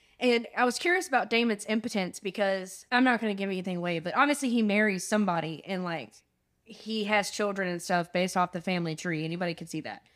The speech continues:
But so I'm wondering, you know, if he's impotent, like,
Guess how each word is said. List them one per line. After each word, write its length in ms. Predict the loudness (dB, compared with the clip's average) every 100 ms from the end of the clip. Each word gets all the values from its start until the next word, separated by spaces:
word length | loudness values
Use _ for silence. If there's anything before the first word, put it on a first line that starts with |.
| _ _ _
But 380 | 4 6 4 0 _ _
so 200 | 0 2
I'm 300 | 4 2 2
wondering, 320 | 2 4 4
you 80 | 4
know, 80 | 2
if 100 | 0
he's 180 | -6 -2
impotent, 500 | -2 0 0 0 0
like, 440 | -4 -4 -6 -16